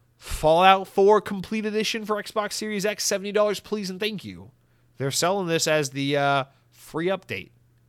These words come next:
So it seems like the kind of thing we would normally get from Skyrim as a new Game of the Year edition for money, but as, like, a free thing.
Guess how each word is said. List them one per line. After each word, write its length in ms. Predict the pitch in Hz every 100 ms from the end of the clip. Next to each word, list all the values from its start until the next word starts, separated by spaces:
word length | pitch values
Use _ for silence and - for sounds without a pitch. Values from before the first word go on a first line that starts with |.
| _ _ _ _ _ _ -
So 140 | -
it 80 | 202
seems 260 | - 285 294
like 120 | 269
the 80 | 226
kind 160 | 226
of 60 | 220
thing 120 | 208
we 160 | 190 175
would 160 | 165
normally 380 | 165 165 240 233
get 200 | 170 170
from 200 | - 139
Skyrim 680 | - - 175 202 175 143 139
as 220 | 131 123
a 240 | 135 120
new 240 | 113 131 147
Game 160 | 143
of 60 | 143
the 60 | 135
Year 120 | 131
edition 320 | 131 123 131
for 120 | 120
money, 380 | 117 185 151 165 _ _ _ _ _ _ 127
but 140 | 139
as, 220 | 139 139
like, 100 | 135
a 100 | 127
free 480 | 117 - - 139 135
thing. 420 | 117 87 85 95